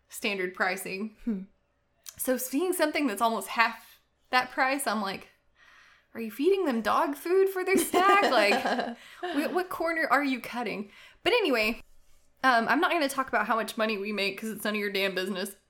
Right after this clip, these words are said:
Speaker 1: But m-, most millennials have a median household income of forty thousand dollars, forty thousand five hundred eighty-one dollars. And I did the math for after taxes and everything, and I even did the graduated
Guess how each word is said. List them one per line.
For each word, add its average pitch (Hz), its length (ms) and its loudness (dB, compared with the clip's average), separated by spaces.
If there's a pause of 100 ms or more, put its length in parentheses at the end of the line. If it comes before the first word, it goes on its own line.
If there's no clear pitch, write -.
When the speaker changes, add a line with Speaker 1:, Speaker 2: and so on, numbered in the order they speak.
(300)
Speaker 1:
But 302 320 4 (640)
m-, 220 280 -6
most 370 360 2
millennials 214 580 0
have 226 300 2
a 196 320 4
median 233 440 0
household 226 460 -2
income 220 480 -2
of 196 260 2
forty 277 240 -4
thousand 233 400 -2
dollars, 208 600 -4 (480)
forty 302 300 -2
thousand 247 280 2
five 214 160 2
hundred 202 260 -2
eighty-one 185 320 -4
dollars. 180 540 0 (160)
And 233 140 0
I 226 100 2
did 302 160 -2
the 370 120 0
math 262 340 2
for 214 400 0
after 220 300 0
taxes 214 420 -2
and 208 80 0
everything, 214 580 -2
and 190 80 -2
I 190 80 2
even 214 220 -2
did 196 140 2
the 196 40 0
graduated 196 760 2